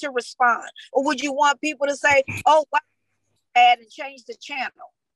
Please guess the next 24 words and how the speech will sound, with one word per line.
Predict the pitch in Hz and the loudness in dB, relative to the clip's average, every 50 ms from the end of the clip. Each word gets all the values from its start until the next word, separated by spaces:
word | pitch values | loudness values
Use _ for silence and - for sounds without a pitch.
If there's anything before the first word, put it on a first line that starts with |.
| _ _ _ _ _ _ _ _ _ _ - _ - | _ _ _ _ _ _ _ _ _ _ -20 _ -8
Because | 262 262 302 247 | -8 -6 -2 0
that's | 285 311 311 - | 0 0 0 0
what | 269 254 254 | -2 -2 0
happens. | 262 285 285 262 - - - _ _ - _ _ _ _ _ _ _ _ _ _ _ _ _ _ _ _ | 2 0 0 0 -4 -8 -18 _ _ -20 _ _ _ _ _ _ _ _ _ _ _ _ _ _ _ _
If, | 285 285 254 - | -4 -4 -2 0
if, | - 269 262 - _ | 0 0 0 0 _
if | 277 262 254 - _ _ | 0 0 0 -2 _ _
people, | - 359 415 415 453 - - 415 415 415 415 - _ - | -6 -6 -4 -4 -6 -6 -8 -6 -6 -6 -8 -10 _ -2
our | - 302 359 392 392 381 359 _ | 0 2 2 2 0 -4 -8 _
people, | 330 339 330 330 - _ 320 320 302 - _ _ _ _ _ _ _ - | -12 -10 -10 -12 -14 _ -18 -20 -18 -20 _ _ _ _ _ _ _ -2
like | 240 269 339 359 _ | -2 0 0 -2 _
this | 381 381 320 | -10 -10 -8
brother, | 311 302 311 311 294 269 247 | -2 -2 0 0 0 -2 -2
does | 233 262 240 233 226 | 0 -2 -2 -2 -8
not | 247 277 330 339 359 440 - 311 | -4 0 2 2 4 2 0 -2
get | 285 370 359 - 294 | -8 -8 -6 -2 0
out | 302 302 320 - - | 0 0 0 -4 -10
there | 269 254 240 226 220 226 _ _ _ _ | -12 -10 -10 -10 -10 -12 _ _ _ _
and | - 262 247 233 | -8 -8 -8 -8
do | 208 302 339 349 370 | -6 -4 -4 -4 -4
hands-on, | 349 330 302 285 294 302 311 320 311 311 320 320 320 311 - _ 302 262 - 285 285 302 320 330 330 339 349 370 _ _ _ _ _ _ _ _ _ _ _ _ | -6 -8 -8 -10 -12 -12 -10 -8 -6 -4 -2 -2 -4 -4 -8 _ -20 -12 -6 -4 -4 -2 -2 -2 -4 -4 -6 -8 _ _ _ _ _ _ _ _ _ _ _ _
it | - 320 320 | -4 -4 -2
will | 285 277 277 | -2 -4 -2
go | 254 269 254 233 | 2 2 2 2